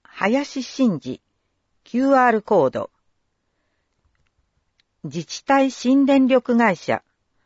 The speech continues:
目次一参照。問い。この事業は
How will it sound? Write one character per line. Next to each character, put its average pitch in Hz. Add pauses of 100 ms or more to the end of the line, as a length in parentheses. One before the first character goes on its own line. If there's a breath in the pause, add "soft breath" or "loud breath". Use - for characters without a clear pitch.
(260)
目 165
次 254
一 -
参 156
照。 131 (1700)
問 180
い。 160 (440)
こ 214
の 277
事 277
業 190
は 135